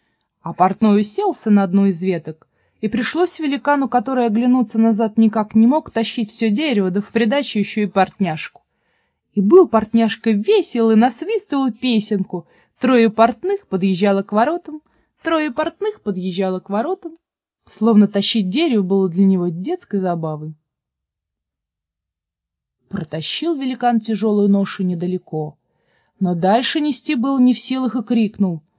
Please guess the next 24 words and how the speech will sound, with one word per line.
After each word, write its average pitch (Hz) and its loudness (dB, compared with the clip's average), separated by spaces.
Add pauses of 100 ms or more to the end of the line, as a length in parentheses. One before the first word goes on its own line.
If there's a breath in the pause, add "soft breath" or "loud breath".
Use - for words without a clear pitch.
(500)
«Послушай, 254 4
а 269 6
дерево-то 247 6
мне 233 6
придется 233 2
бросить!» 247 4 (640)
Тут - -2
портной 208 4
проворно 208 4
соскочил 180 -4
с - -10
ветки, 311 -2 (220 soft breath)
схватил 370 2
дерево 214 6
обеими 196 6
руками, 302 4
будто 311 0
нес 302 -2
он 302 0
его 285 2
один, 277 2
и 269 -2
сказал 208 2
великану: 190 0